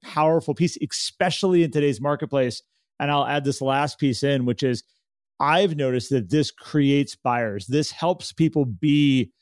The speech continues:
effective buyers. And in this marketplace, we need people to be effective buyers. We have a lot of buyers roaming around the countryside with their real estate agents right now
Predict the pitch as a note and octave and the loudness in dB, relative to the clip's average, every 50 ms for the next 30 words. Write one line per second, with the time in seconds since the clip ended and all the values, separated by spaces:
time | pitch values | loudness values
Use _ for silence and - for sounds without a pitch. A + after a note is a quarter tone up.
0 | _ _ _ _ - C#3 A#2 - - C#3+ B2+ - - C3 A2 F2 - C3 B2 B2 | _ _ _ _ -4 -4 -4 -2 -6 -6 -6 -4 -6 -6 -6 -4 -2 -2 0 0
1 | A#2+ A#2+ A#2 A2 - C3+ C3 C3+ C#3 D3 D3 F3 G#3 - - F3+ F3 G3 G3 F3 | 0 0 0 0 0 0 2 2 2 2 2 2 0 0 0 0 0 0 0 2
2 | G3 F3 C#3 - B2 E3 F3 D#3+ D3+ D3 D3 D3+ E3 F3 D3 - D#3+ E3 E3 D#3 | 0 0 0 2 2 2 2 4 2 2 2 2 2 0 0 0 0 0 0 0
3 | C3+ B2 C#3 C#3+ C3+ - - C#3 - - C#3 A2+ G#2 B2 C#3+ D#3 A#2+ - - - | 0 2 2 2 0 0 -2 -4 -2 -2 -4 -2 0 0 0 0 -2 -4 -8 -14
4 | _ _ _ _ _ _ _ _ _ _ - A#2+ C3 C#3 B2+ C#3 D3 D#3 D3 C#3 | _ _ _ _ _ _ _ _ _ _ -6 -2 -2 0 0 0 -2 -2 -2 -2
5 | C3+ B2+ A#2+ B2+ C#3+ D#3 C#3+ - C#3 D3 D3 C#3+ C3 - D3 C#3+ C#3 D3 D3+ D3+ | -2 0 0 0 0 0 0 0 0 0 2 0 0 -2 0 0 0 0 -2 -2
6 | C#3+ C#3+ C#3 C#3 B2+ A#2+ - C#3+ C#3+ - D#3 C#3 - D3 C3+ B2 A#2+ A#2 B2+ E3+ | -2 -2 -2 -2 -4 -4 -4 -4 -4 -2 -4 -4 -2 -2 -2 -2 -2 0 0 0
7 | F#3+ - - G#3+ G3+ F#3 F3+ F#3 G3+ F#3+ - E3+ C#3+ C3+ A#2+ A2 B2 A2 - C3+ | 0 2 2 0 2 2 0 0 -2 0 0 0 0 0 0 -2 -6 -8 -4 -2
8 | B2+ A#2 G#2+ G#2 A#2 A2+ A2+ A2 G2+ | -2 -2 0 -2 -2 -2 0 -2 -4